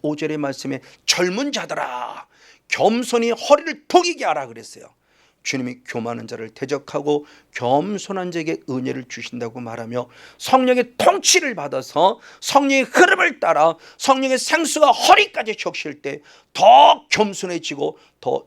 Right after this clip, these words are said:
낮아진다는 걸 말합니다. 이 겸손은 예수님의 거룩한 속성입니다. 그래서 마태복음 십일 장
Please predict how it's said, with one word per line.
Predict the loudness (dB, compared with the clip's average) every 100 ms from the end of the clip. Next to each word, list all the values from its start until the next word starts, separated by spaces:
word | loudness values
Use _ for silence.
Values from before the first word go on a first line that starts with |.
| _
낮아진다는 | -8 -8 -8 -10 -10 -12 -12
걸 | -14
말합니다. | -16 -20 -20 -20 -20 -20 _ _ _ -6
이 | -4 -4
겸손은 | -6 -6 -6 -6 -6 -10 _ _ _
예수님의 | -4 -4 -4 -8 -10 -12
거룩한 | -12 -10 -10 -14 -16 -16 -18
속성입니다. | -16 -14 -14 -14 -16 -20 -20 -20 _ _ _ _ _
그래서 | -8 -6
마태복음 | -4 -4 -6 -8 -8 -8
십일 | -8 -8 -8 -8
장 | -6 -8